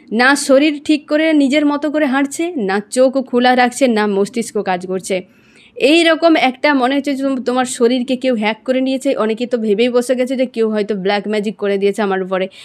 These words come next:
যার জন্য আমার শরীর যেন আনকন্ট্রোল হয়ে গেছে, অন্য কারোর ইশারায় চলছে। এইরকম তোমার ফিল করাচ্ছে ফ্রেন্ড।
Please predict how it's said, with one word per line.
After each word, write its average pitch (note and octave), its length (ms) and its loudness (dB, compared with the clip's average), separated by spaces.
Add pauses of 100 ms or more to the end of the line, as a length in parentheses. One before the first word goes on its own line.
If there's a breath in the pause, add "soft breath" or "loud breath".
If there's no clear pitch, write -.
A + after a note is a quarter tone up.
(240 loud breath)
যার A#3 280 2
জন্য B3+ 140 2
আমার C4 140 2
শরীর B3 400 0
যেন A#3 160 2 (100)
আনকন্ট্রোল A#3 680 0
হয়ে A#3 180 0
গেছে, B3+ 320 2
অন্য G#3+ 340 -2
কারোর A3 240 -2
ইশারায় G#3+ 380 -4
চলছে। F#3+ 340 -6
এইরকম C4+ 480 2
তোমার A#3 200 0
ফিল G3+ 180 -2
করাচ্ছে F#3+ 340 -2
ফ্রেন্ড। A3 260 -4